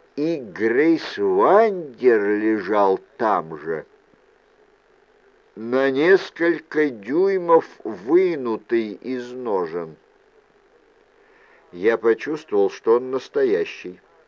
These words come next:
А тот, который носил призрак пути моего отца, лишь реконструкция. Я поднял меч и вытащил из ножен.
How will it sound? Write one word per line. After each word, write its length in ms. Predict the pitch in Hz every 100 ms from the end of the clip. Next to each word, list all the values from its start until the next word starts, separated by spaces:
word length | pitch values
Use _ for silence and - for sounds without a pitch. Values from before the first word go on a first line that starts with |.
| _ _ _ - - -
А 200 | 120 127
тот, 380 | 165 175 - - _ _ _ -
который 440 | 143 143 143 143
носил 580 | 131 151 - 160 123 104 _ -
призрак 680 | 160 180 147 120 127 120
пути 460 | - 151 160 151 127
моего 520 | 107 123 131 139 120
отца, 640 | 113 - - - 220 160 - _ _ _ _ _
лишь 340 | 87 98 135 -
реконструкция. 1400 | 165 165 170 165 147 - 107 101 - - 98 98 92 - _ _ _ _ _ _ _ _ -
Я 200 | 104 113
поднял 540 | 139 135 90 107 110
меч 420 | 123 175 175 - _ _ _ _ _ _
и 120 | 123 123
вытащил 680 | 139 156 151 - 143 151
из 100 | 139
ножен. 460 | 139 120 87 80 78